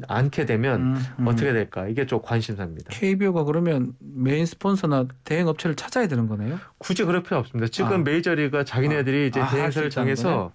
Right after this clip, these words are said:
Speaker 2: 거네? 어.
Speaker 1: 그 대행사 통해서 다 이제 구해오겠다.
Speaker 2: 음흠.
Speaker 1: 네, 이런 방침인 것 같아요.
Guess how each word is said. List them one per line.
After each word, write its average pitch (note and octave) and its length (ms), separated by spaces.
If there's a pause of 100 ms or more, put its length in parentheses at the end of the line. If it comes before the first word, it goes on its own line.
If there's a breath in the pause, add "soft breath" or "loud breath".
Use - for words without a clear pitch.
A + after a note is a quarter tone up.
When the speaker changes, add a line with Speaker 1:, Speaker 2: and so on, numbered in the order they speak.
(120 loud breath)
Speaker 2:
거네? A2+ 100
어. - 20
Speaker 1:
그 A2 100
대행사 D#3 380
통해서 C3+ 300
다 - 240
이제 C#3+ 140
구해오겠다. B2 720
Speaker 2:
음흠. C3+ 360 (160)
Speaker 1:
네, B2 80
이런 D3+ 200
방침인 A2+ 380
것 D#2+ 160
같아요. - 80